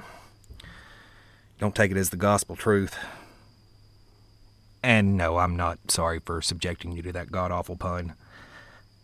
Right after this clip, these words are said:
Deal with it. With all of that said, where does that leave me? Nowhere new.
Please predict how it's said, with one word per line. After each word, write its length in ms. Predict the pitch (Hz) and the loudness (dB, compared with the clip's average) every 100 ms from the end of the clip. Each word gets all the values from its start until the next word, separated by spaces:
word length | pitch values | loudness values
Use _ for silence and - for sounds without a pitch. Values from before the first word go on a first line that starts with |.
| _ - 87 | _ -14 -8
Deal 220 | 82 80 | -4 -4
with 200 | 78 85 | -2 -4
it. 160 | - - - - - - - - - - - - - - - - - - - _ _ _ - - - - - - - _ _ 135 | -4 -6 -8 -10 -12 -18 -20 -20 -20 -20 -20 -20 -20 -20 -20 -20 -20 -20 -20 _ _ _ -20 -20 -20 -20 -20 -20 -20 _ _ -10
With 180 | 110 101 | -6 0
all 200 | 120 104 | 2 4
of 60 | |
that 180 | 107 107 | 6 4
said, 520 | - 120 120 98 98 - - - - - | 2 4 6 6 2 -4 -14 -20 -20 -8
where 160 | 98 | -2
does 120 | 104 92 | 0 0
that 200 | 107 98 | 0 0
leave 200 | 113 98 | -2 -4
me? 240 | 85 85 - - _ _ _ _ - - - _ _ - | -8 -10 -16 -20 _ _ _ _ -20 -20 -20 _ _ -10
Nowhere 300 | 92 95 104 | -2 4 6
new. 380 | 98 123 95 | 6 6 4